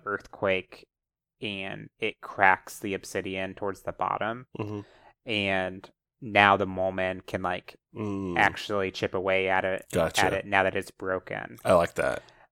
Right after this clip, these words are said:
Speaker 1: So it did, maybe doesn't happen right away, but they're, like, still waiting. Like, the, m-, after, like, a while, they, they don't feel like the Mole Men chipping away at it
Speaker 2: Mm-hmm.
Speaker 1: necessarily, like, right away.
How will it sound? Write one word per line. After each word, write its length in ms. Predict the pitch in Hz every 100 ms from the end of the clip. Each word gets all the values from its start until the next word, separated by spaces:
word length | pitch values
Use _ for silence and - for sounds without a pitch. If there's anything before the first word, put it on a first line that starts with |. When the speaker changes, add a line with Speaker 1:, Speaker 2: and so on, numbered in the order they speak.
| _ -
Speaker 1:
So 600 | - 110 101 98 95 - - _ _
it 140 | 127
did, 160 | 117 127
maybe 200 | 123 120
doesn't 180 | 107 110
happen 260 | 107 101
right 220 | 98 98 104
away, 480 | 107 113 113 110 - _
but 200 | - 101
they're, 200 | 104 101
like, 320 | 95 92 - - -
still 280 | - 110 92
waiting. 640 | 95 95 101 101 104 104 _ _ -
Like, 260 | 104 92 -
the, 60 |
m-, 160 | 104 110 - 123
after, 760 | 117 104 110 104 101 98 101 101
like, 220 | 101 95
a 80 | 95
while, 680 | 95 92 95 95 95 98 - _
they, 100 | 117
they 140 | 113 117
don't 140 | 117 -
feel 200 | 104 101
like 160 | 95 -
the 60 |
Mole 160 | 95 95
Men 160 | 95
chipping 300 | 92 101 98
away 240 | 92 92 95
at 140 | 101
it 180 | 104 -
Speaker 2:
Mm-hmm. 180 | 113 107
Speaker 1:
necessarily, 600 | 98 98 95 104 98 98 95
like, 200 | 92 95
right 140 | 92
away. 460 | - 95 98 101